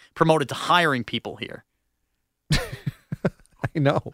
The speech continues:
Speaker 1: <laughs> Me and Bogusch will discuss that on side B. It's no problem.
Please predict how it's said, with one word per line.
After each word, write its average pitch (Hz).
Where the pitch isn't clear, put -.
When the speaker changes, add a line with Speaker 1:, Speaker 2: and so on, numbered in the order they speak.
Speaker 1:
<laughs> -
Me 117
and 190
Bogusch 151
will 160
discuss 151
that 139
on 131
side 131
B. 120
It's 202
no 226
problem. 107